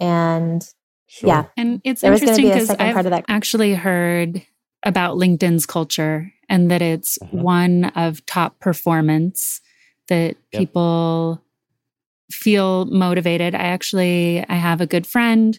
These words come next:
Speaker 3: who he works for a, a company where his founders all came from LinkedIn and
Speaker 2: Mm-hmm.
Speaker 3: they bring the culture from LinkedIn. And it completely changed his life. He started
Speaker 2: Mm-hmm.
Speaker 3: waking up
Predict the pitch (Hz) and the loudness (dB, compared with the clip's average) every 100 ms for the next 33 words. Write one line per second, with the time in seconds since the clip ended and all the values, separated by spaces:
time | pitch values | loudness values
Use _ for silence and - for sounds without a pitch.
0 | - - _ _ 190 175 175 185 180 180 | -6 -20 _ _ 0 0 0 0 -2 -4
1 | - - 170 170 - 180 - 180 165 175 | -4 -2 0 -2 -2 -4 0 0 2 2
2 | 170 165 165 165 175 165 160 160 160 - | 2 2 0 -2 -2 0 0 -2 -2 -6
3 | - 180 156 170 170 180 165 156 156 160 | -4 -4 -2 0 2 2 2 0 -2 -4
4 | - - 165 160 180 175 175 160 156 160 | -6 -2 -2 -2 0 2 2 2 2 0
5 | 151 147 165 180 _ _ _ _ _ _ | -2 -2 -2 -6 _ _ _ _ _ _
6 | 185 175 170 170 165 113 180 160 175 170 | 0 2 4 2 0 -2 0 0 0 2
7 | 170 156 - 196 - 175 - 165 160 165 | 2 -2 -2 -4 -2 -2 0 2 2 0
8 | - 160 170 185 - _ _ _ - 185 | -2 -2 0 -2 -6 _ _ _ -4 0
9 | 175 175 170 - _ _ _ 226 233 247 | 2 0 -2 -6 _ _ _ -2 2 2
10 | 247 226 226 214 208 208 185 180 185 160 | 0 -2 0 2 2 0 -2 -2 -4 -8
11 | - - _ _ _ - - 214 - 202 | -20 -20 _ _ _ -10 -2 0 2 0
12 | 185 185 180 170 185 196 196 185 185 | 2 2 0 0 -2 0 2 2 -2